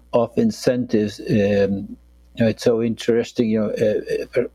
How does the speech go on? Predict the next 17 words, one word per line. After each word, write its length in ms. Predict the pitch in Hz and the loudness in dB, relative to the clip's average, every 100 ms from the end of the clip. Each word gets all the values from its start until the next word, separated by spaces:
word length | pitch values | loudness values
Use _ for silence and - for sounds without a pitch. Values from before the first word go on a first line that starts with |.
| _ _ _ - | _ _ _ -2
Milton 400 | 120 117 110 110 | 2 2 2 -4
Friedman, 560 | - 123 123 113 104 113 | 0 0 2 2 0 -2
who, 420 | 98 120 107 - | -4 0 0 -2
again, 360 | - - 110 104 | -4 0 0 2
I 60 | 110 | 0
had 180 | 123 | 0
the 60 | 98 | -2
privilege 680 | - 117 104 104 98 98 - - - - | -2 -2 0 0 0 -4 -10 -8 -6 -4
of 120 | 120 | 0
both 240 | 120 101 | 0 -2
spending 460 | - - 113 104 95 - | -6 -2 0 0 -4 -4
quality 320 | - 113 107 - - | 0 0 0 -4 -6
time 240 | 110 101 104 | -2 0 0
with 260 | 95 - - - | -2 -6 -10 -8
<laughs> 100 | - | -2
Milton 400 | 120 107 107 95 | -2 0 -2 -2
Friedman 560 | - 107 110 104 101 | -2 -2 0 0 -2